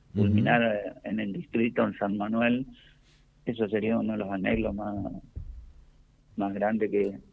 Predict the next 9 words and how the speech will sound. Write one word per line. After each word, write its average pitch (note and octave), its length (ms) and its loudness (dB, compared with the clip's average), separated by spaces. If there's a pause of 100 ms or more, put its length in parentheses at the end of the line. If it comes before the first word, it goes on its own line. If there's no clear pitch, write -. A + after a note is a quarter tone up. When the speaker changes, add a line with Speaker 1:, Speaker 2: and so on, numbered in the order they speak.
(140)
Speaker 2:
que - 100 -8
deberíamos A2 600 4
tener A2 240 -2
los, G#2+ 240 -2 (460)
los G#2+ 120 0
vecinos A2+ 380 2
de G#2+ 60 0
La G#2 100 0
Sarita. A2 420 -2